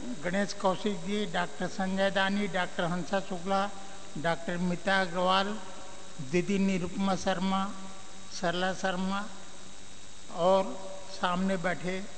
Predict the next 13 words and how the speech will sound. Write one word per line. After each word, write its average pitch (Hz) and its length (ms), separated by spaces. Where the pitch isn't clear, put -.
सुधी 180 320
श्रोताओं, 156 560
किसी 247 340
भी 233 200
विधा 214 380
में 214 180
हो, 180 340
साहित्य 220 500
सृजन 196 680
ईश्वर 247 400
की 240 240
अनुकंपा 202 760
है। 131 240